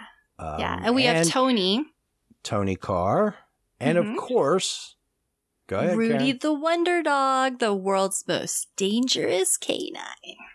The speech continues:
Speaker 1: That's right.
Speaker 2: <laughs> Well, do you remember Abby that I told you about earlier?
Speaker 1: I did not like that story.
Speaker 2: I know. I know. I'm sorry. But if it makes you feel any better, there is a little more to the story.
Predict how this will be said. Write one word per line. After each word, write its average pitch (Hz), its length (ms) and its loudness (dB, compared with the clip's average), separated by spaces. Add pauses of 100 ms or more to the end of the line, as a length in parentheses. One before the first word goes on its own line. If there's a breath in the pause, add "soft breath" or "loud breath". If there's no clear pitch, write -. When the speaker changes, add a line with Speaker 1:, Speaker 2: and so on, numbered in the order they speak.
Speaker 1:
That's - 340 -6
right. - 280 -4 (640)
Speaker 2:
<laughs> 247 640 2 (340 loud breath)
Well, 294 260 0
do 294 120 0
you 302 160 2
remember 339 520 2
Abby 196 640 0
that 208 160 -2
I 190 80 2
told 196 300 -4
you 208 80 0
about 196 240 0
earlier? 214 600 0
Speaker 1:
I 127 120 -2
did 117 160 0
not 98 220 0
like 87 200 -4
that - 180 -4
story. 80 400 -6 (1400)
Speaker 2:
I 240 140 2
know. 214 440 0 (180)
I 233 120 0
know. 214 220 0
I'm 226 180 0
sorry. - 440 0
But 247 520 -2 (400)
if 254 140 0
it 254 80 0
makes 254 220 2
you 254 60 -6
feel 254 160 -2
any 233 160 2
better, 190 420 2
there 202 180 0
is 233 320 0
a 233 60 -4
little 208 260 -2
more 196 300 0
to 190 160 -8
the - 120 -8
story. - 560 -4